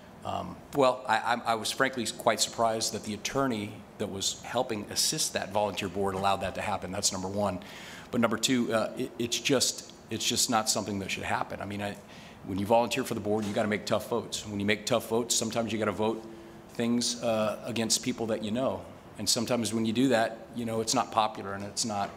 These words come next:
um, a, a very, uh, a fun thing to do, but it's part of it. Um, some of the other comments that I've heard about, you know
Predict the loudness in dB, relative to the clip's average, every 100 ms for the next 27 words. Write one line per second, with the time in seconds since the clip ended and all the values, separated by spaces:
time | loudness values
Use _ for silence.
0 | -10 -4 -4 -4 -8 -16 -18 -18 -20 -18
1 | -8 -6 -4 -2 2 4 4 2 0 -2
2 | -6 -6 0 2 2 2 -2 -2 -4 -2
3 | -2 -2 -2 2 4 4 4 -2 -10 -12
4 | -12 -14 -4 4 6 6 2 -8 -18 -20
5 | -20 -20 -20 -20 -20 -20 -20 -20 -20 -20
6 | -20 -20 -20 -20 -20 -14 0 2 4 4
7 | 4 4 2 2 2 2 0 2 0 2
8 | 2 4 2 0 -4 -8 -8 -8